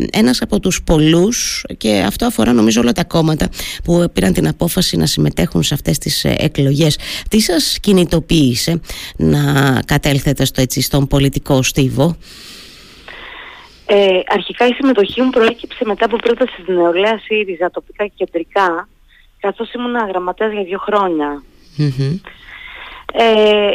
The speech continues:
Speaker 2: οι νέοι έχουμε μια επιφύλαξη για την πολιτική, ε, γιατί τα κόμματα δεν έδειχναν να έχουν εξελιχθεί, αλλά εγώ θα προσπαθήσω να πάνε όλοι στην κάλπη την Κυριακή,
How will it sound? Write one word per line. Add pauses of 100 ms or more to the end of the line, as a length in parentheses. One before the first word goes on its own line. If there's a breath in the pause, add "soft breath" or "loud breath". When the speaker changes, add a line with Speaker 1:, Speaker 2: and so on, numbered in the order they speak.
(120)
Speaker 2:
οι
νέοι
έχουμε
μια
επιφύλαξη (320)
για
την
πολιτική, (720 loud breath)
ε,
γιατί
τα
κόμματα
δεν
έδειχναν
να
έχουν
εξελιχθεί, (800 loud breath)
αλλά (140)
εγώ
θα
προσπαθήσω
να
πάνε
όλοι
στην
κάλπη (240 loud breath)
την
Κυριακή,